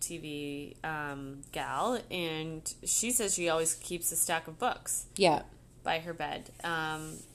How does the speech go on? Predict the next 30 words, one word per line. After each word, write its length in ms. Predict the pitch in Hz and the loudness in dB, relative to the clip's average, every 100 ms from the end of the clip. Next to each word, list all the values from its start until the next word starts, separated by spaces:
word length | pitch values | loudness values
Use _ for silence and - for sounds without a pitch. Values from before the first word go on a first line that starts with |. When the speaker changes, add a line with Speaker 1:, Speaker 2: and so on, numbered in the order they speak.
| - | 0
Speaker 1:
and 180 | 196 320 - | 2 2 2
I, 120 | 294 - | 2 6
I 100 | 214 | 8
would 80 | 247 | 8
agree. 240 | 254 320 196 | 4 2 4
Like, 120 | 175 | 4
I, 580 | 170 180 202 202 202 196 170 | 8 8 10 8 6 2 2
I'm 580 | 175 185 180 180 180 180 | 2 4 4 0 0 0
right 180 | 185 | 2
there 120 | 190 180 | 2 0
with 160 | 196 160 | 0 -2
you, 80 | 160 | -2
which 160 | 165 | -2
I'm 120 | 160 | -4
sure 380 | 156 156 160 160 165 | -4 -2 0 -2 -4
many 520 | 165 170 185 190 180 | 0 2 2 2 0
of 100 | 170 | 2
us 760 | 170 170 - - - - - - - | 4 4 4 2 0 -6 -14 -10 2
out 220 | 180 175 | 2 4
there 300 | 170 170 160 | 6 6 6
are 80 | 170 | 4
the 120 | 170 | 2
same. 320 | - 180 160 | 2 2 0
We 100 | 156 | -2
get 220 | 156 143 - - - | -2 -4 -6 -18 -10
locked 480 | 160 160 165 170 - | -2 4 4 4 -2
into 280 | 170 165 180 | 0 0 0
the 600 | 165 160 160 160 160 160 170 - - - - - - - | 2 4 6 6 6 4 -2 -12 -16 -16 -14 -12 -10 0
online 1000 | 185 190 190 180 175 175 175 175 170 160 - - | 2 4 4 6 6 4 2 2 -2 -6 -10 -4
Netflix, 1120 | 180 175 - 180 165 165 - - - - - | 0 2 2 2 2 4 6 8 8 8 4